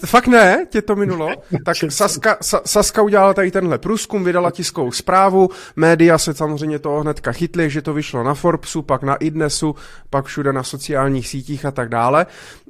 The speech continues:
Speaker 1: A bylo vlastně poměrně zajímavý, že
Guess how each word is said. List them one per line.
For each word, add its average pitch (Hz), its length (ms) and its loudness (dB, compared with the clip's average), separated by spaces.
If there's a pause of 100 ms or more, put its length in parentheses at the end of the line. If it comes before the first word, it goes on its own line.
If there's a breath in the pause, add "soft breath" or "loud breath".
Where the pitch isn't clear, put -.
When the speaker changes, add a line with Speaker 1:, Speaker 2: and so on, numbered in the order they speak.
Speaker 1:
A 143 440 4 (800)
bylo 185 220 6
vlastně 233 260 2
poměrně 214 440 0
zajímavý, 151 680 -2 (380 loud breath)
že 160 640 4